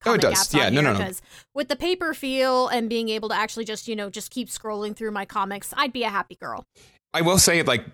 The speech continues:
Speaker 1: do not discount that mode. Like, it was very
Speaker 2: I'm
Speaker 1: cool to see in
Speaker 2: sure it's
Speaker 1: person.
Speaker 2: great.
Speaker 1: Mm-hmm.
Speaker 2: And especially for, like, if you're reading, like, actual text or something and where you don't need as much of the refresh rate or something, I'm sure that looks much better and is much easier to read.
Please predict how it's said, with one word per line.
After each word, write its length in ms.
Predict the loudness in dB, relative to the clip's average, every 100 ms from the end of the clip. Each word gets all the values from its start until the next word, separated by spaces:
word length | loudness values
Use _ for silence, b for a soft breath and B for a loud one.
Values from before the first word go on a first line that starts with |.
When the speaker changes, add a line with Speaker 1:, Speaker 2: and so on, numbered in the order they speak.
| -6
Speaker 1:
do 160 | 2 4
not 220 | 4 4
discount 400 | 4 4 4 4
that 140 | 4 4
mode. 280 | 2 2
Like, 140 | 2 4
it 140 | 6
was 200 | 6 6
very 280 | 6 6 4
Speaker 2:
I'm 40 |
Speaker 1:
cool 160 | 4 4
to 80 | 6
see 140 | 6
in 80 | 4
Speaker 2:
sure 100 | 2
it's 140 | -2
Speaker 1:
person. 200 | -4 -4
Speaker 2:
great. 480 | -2 -2 -4 -6 -14 -18 _ _ _ _ 0
Speaker 1:
Mm-hmm. 140 | 2
Speaker 2:
And 80 | 2
especially 320 | 2 0 0
for, 100 | 0
like, 220 | 0 0
if 100 | -2
you're 120 | 0 2
reading, 280 | 2 2
like, 240 | 0 -2 0
actual 420 | -4 -4 -8 -8
text 320 | -6 -4 -4 -4
or 60 |
something 280 | -4 -4 -4
and 80 | -2
where 120 | -4
you 80 | -2
don't 240 | -2 -2
need 240 | -4 -4 -2
as 220 | -4 -2
much 200 | -4 -4
of 60 | -6
the 160 | -6
refresh 420 | -8 -8 -8 -8 -6
rate 180 | -8
or 80 | -6
something, 500 | -6 -8 -8 -12 -12 -16 _ _ _
I'm 120 | 0 2
sure 200 | 2 2
that 200 | 2 0
looks 400 | -4 -6 -8 -4
much 400 | 0 2 0 2
better 240 | 2 2
and 80 | 2
is 100 | 2
much 220 | 0 0
easier 400 | 0 2 2 0
to 140 | 0 -6
read. 480 | -8 -10 -12 -12